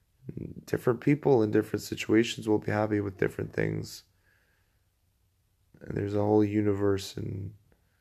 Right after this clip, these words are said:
super quantum positions of particles and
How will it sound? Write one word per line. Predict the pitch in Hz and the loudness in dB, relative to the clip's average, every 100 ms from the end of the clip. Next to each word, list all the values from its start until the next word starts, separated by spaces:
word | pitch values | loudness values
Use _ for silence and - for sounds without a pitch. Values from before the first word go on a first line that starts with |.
| _ _ _ _ _ | _ _ _ _ _
super | - - - - - 98 | -16 -14 -8 -8 -2 -2
quantum | - 101 98 - 95 | 0 -2 -2 -4 -6
positions | 90 98 101 98 - 98 98 107 | -4 -4 -2 -2 -2 -6 -6 -8
of | 98 - | -10 -10
particles | - 101 101 - 104 52 107 104 | 0 2 2 0 0 0 -2 -6
and | 107 107 | -8 -8